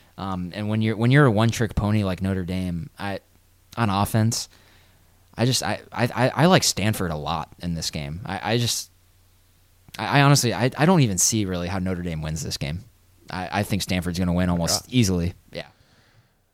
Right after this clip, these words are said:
Speaker 2: Speaking of Notre Dame, one of the popular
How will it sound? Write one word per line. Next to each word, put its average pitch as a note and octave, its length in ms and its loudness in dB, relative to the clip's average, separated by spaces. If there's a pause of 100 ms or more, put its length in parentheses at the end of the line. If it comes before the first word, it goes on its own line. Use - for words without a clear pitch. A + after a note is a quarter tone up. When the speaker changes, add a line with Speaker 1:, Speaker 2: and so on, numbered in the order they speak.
Speaker 2:
Speaking G3+ 300 -2
of D3+ 40 -2
Notre C3+ 200 2
Dame, A#2 440 -4 (1040)
one C#3+ 160 -4
of D#3+ 60 -4
the A#2+ 80 -2
popular A#2+ 680 2